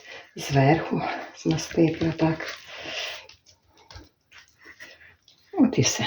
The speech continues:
А зараз можна рушничком, можна плівкою накрити на тепле місце або на водяну баню, на годинку, можливо, й скорше,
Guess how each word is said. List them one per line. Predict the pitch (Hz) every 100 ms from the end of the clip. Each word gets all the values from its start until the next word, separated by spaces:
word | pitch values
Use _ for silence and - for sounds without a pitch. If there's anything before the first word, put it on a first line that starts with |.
| -
А | 254
зараз | 226 165 160 170
можна | 156 156 214
рушничком, | 262 277 - - 214 196
можна | 208 180 165
плівкою | - 208 196 196 170 160
накрити | 160 156 175 185 175 170 - - - - -
на | 170
тепле | 170 185 180 170
місце | 160 170 180 - 185
або | 156 160 202
на | 175
водяну | 156 143 147 147 143
баню, | 131 165 170 170
на | 180 185
годинку, | 160 143 175 170 - - -
можливо, | 202 214 226 180
й | 160
скорше, | - 165 165 -